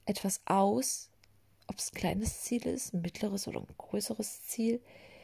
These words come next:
was du in nächster Zeit erreichen möchtest. Und ich habe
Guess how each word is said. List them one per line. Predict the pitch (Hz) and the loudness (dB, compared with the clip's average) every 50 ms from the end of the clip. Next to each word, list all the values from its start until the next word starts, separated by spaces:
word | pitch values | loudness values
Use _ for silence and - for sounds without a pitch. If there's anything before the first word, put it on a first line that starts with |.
| - - - - - - - | -20 -20 -20 -20 -20 -4 0
was | - 202 185 - | 2 4 4 4
du | - 220 | 4 6
in | 214 196 | 6 6
nächster | 185 175 185 - 190 190 | 6 6 4 2 0 4
Zeit | - - 202 - | 4 4 4 4
erreichen | 190 185 - 196 214 - - 202 185 | 2 2 2 0 0 2 2 2 2
möchtest. | 185 180 - - - - 185 - - - - - - - - - _ _ _ _ _ _ _ _ _ _ _ _ _ _ _ _ _ _ _ _ _ _ _ - - - - - - - - - - _ - | 2 2 0 -2 -4 -4 -4 -4 -6 -10 -16 -18 -20 -20 -20 -20 _ _ _ _ _ _ _ _ _ _ _ _ _ _ _ _ _ _ _ _ _ _ _ -16 -16 -16 -16 -16 -18 -20 -20 -20 -20 _ 4
Und | - 214 208 196 185 185 185 185 - - - - _ - - - - _ _ _ _ _ _ _ _ _ _ _ _ _ _ _ - - _ _ - _ _ _ _ _ _ _ _ _ _ 226 | 6 8 10 10 10 8 6 2 -2 -6 -8 -12 _ -20 -20 -20 -20 _ _ _ _ _ _ _ _ _ _ _ _ _ _ _ -20 -20 _ _ -20 _ _ _ _ _ _ _ _ _ _ 0
ich | 202 - - - - _ _ _ - | 0 0 -2 -6 -8 _ _ _ 4
habe | 196 202 214 214 226 220 220 214 208 - | 6 8 8 10 10 8 8 8 6 4